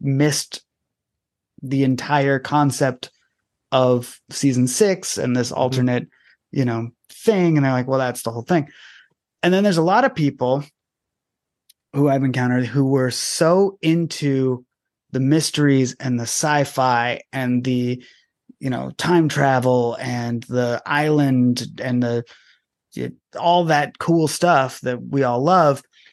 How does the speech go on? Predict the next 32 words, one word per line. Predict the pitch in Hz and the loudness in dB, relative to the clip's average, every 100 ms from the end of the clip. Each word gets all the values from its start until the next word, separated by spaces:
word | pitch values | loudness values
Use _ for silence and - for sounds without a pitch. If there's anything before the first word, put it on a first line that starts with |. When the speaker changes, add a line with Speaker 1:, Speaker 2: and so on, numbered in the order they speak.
| _ _ _ _ _ _ _ _ | _ _ _ _ _ _ _ _
Speaker 1:
that | 160 143 - - | -2 -2 -4 -4
when | 147 147 | 0 2
it | 135 | 2
ends | 147 156 147 - _ _ _ - | 4 4 2 -2 _ _ _ 0
in | 147 | 0
a | 120 | 0
church | - - 226 165 147 147 - - _ _ _ _ _ _ _ _ _ _ _ _ | -2 2 4 6 4 0 -4 -8 _ _ _ _ _ _ _ _ _ _ _ _
and | 143 135 131 | -2 0 0
it's | 120 - | -2 -2
got | 143 135 127 | 2 2 0
this, | 135 123 - - - - _ _ _ _ - | 0 0 0 -4 -6 -10 _ _ _ _ -2
you | 139 | 0
know, | 123 110 107 - _ _ _ _ _ _ _ - - | 2 -2 -4 -10 _ _ _ _ _ _ _ -20 -12
the, | 123 123 123 | -6 -4 -4
it's | 120 | -2
all | 131 135 | -2 0
about | 127 127 | 0 0
the | 120 | 0
people | 143 139 131 | -2 2 2
you | 127 | 4
met | 123 127 120 | 4 2 0
along | 127 123 123 | 0 0 0
the | |
way | 135 180 165 151 147 139 | 2 2 4 4 2 2
and | 117 117 - _ _ _ _ | -2 -6 -12 _ _ _ _
it's | - | -8
not | 131 127 | -4 -2
about | 151 170 160 | 2 2 2
the | 156 | 0
answers, | 151 147 143 139 139 135 135 127 - _ _ _ _ | 2 0 -2 -2 -2 -2 -4 -6 -14 _ _ _ _
all | 151 165 151 | 0 2 4
that | 151 156 143 127 | 4 4 2 0